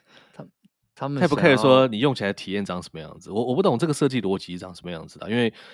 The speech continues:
Speaker 2: 就消费者如果在搜寻东西的时候，就是都找不到精准的事情，
Speaker 1: 嗯。
Speaker 2: 那你不觉得这个搜寻功能其实蛮烂的吗？但有可能像假如说妈妈们，或者是就是喜欢逛街，假如说女生好了，她就觉得说：“哦，没关系啊，就是不是显-，”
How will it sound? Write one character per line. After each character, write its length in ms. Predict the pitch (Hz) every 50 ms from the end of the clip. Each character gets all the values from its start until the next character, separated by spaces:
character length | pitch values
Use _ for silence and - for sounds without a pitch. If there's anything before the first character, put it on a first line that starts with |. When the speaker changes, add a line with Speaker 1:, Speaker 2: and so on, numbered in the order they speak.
| - - _
Speaker 2:
就 100 | - 165
消 140 | 151 - 165
费 80 | 170 160
者 100 | 120 95
如 120 | 98 127
果 120 | 131 117
在 100 | 104 127
搜 160 | 127 - 120 117
寻 140 | 110 98
东 160 | 95 104 101 101
西 140 | - -
的 60 | 98 90
时 120 | 82 87
候， 280 | 90 95 92 87 82 - _ - _ _ _ _
就 100 | - - 104
是 140 | 104 101 90 - _
都 140 | 123 123 120 -
找 140 | _ - 92
不 60 | -
到 120 | - 120 117
精 180 | - 110 104
准 180 | 101 - 95 80
的 40 | 78
事 160 | - - 101
情， 200 | - - 80 78
Speaker 1:
嗯。 20 |
Speaker 2:
那 80 | 101 123
你 80 | 113 92
不 100 | - 107
觉 180 | - 95 87
得 60 | 87
这 100 | 90 117
个 60 | 107 -
搜 160 | - 113 104
寻 140 | 101 98 90
功 100 | 101 95
能 80 | 92
其 140 | - - 87
实 60 | 87
蛮 200 | 85 85 - 73
烂 180 | 82 85 78 69
的 80 | - 110
吗？ 120 | - 58 - - _ _ _ _ _ _ _ _
但 120 | - 190 151
有 100 | 131 139
可 100 | - 113
能 140 | 90 90
像 140 | 90 - -
假 80 | 95 82
如 80 | 87
说 280 | 95 98 95 95 95 98
妈 280 | 101 104 101 101 104 104
妈 260 | 101 95 95 98 95
们， 180 | 95 85 82
或 140 | 90 107 110 98
者 60 | 95
是 180 | 95 101 95
就 160 | 87 - - 101
是 300 | 98 95 92 87 82 - _ _ _ _
喜 160 | - - - 98
欢 140 | 107 113
逛 280 | 110 - 151 127 107 104
街， 240 | 101 - 107 98 95
假 100 | 92 92
如 40 | 87
说 80 | 113
女 180 | 107 101 92 80 76
生 240 | - 98 90 90
好 160 | 87 87 78 -
了， 120 | - 78 - _ _ _ _ _
她 100 | - 151
就 120 | 160 165
觉 80 | 147 120
得 40 | 104
说 140 | - 139 139 165
：“哦， 20 | 170
没 140 | 147 113
关 160 | 120 143 139 147
系 220 | - - 143 139
啊， 260 | 131 117 110 110 113
就 100 | 120 -
是 160 | 131 131 131
不 220 | 127 117 _ - 123
是 80 | 135
显-，” 240 | 139 - - 92 87